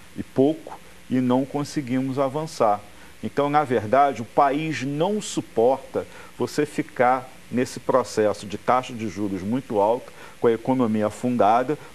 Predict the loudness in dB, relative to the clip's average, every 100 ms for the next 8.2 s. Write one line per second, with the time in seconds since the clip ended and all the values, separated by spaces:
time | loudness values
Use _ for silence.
0 | -4 -2 0 -2 -2 -2 0 0 0 0
1 | 0 0 0 0 -4 -2 -2 0 -4 -2
2 | 0 0 -2 0 -2 -2 -4 -4 -2 -2
3 | -4 -8 -16 -4 0 0 0 -4 0 0
4 | 0 0 2 2 2 -2 -8 -6 -2 0
5 | 0 -4 -12 -18 -6 0 0 0 -2 -4
6 | -2 -2 -2 -6 -4 -4 -4 -8 -16 -20
7 | -20 -12 -6 -2 -2 -4 -6 -6 -8 -10
8 | -10